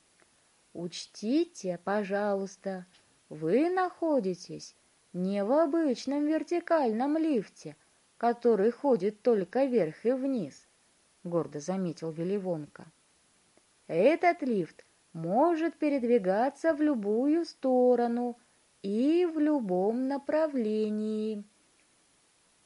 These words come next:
Он доставит вас абсолютно в любое помещение на фабрике.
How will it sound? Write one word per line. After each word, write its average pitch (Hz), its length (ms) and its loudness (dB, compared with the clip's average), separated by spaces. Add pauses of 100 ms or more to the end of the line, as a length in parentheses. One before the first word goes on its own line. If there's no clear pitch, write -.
(300)
Он 277 420 2
доставит 254 800 0
вас 151 260 -10
абсолютно 240 1120 -2
в 285 100 -6
любое 302 680 2
помещение 311 1040 -4
на 262 180 -4
фабрике. - 760 -10